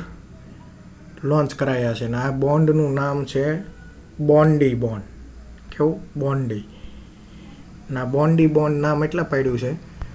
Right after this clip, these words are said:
કે ઓસ્ટ્રેલિયાની અંદર <clears throat> એક બીચ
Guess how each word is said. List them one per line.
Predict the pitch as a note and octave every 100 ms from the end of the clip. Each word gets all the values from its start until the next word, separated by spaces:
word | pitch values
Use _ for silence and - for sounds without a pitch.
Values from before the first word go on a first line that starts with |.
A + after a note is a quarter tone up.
| - - -
કે | -
ઓસ્ટ્રેલિયાની | A#2+ C3+ - D3+ E3 D#3+ D#3+
અંદર | D#3 D3+ D3+ D#3 - - - - - G#3 - -
<clears throat> | - - - - - - - -
એક | D#3+
બીચ | B2+ C#3 G3 G3+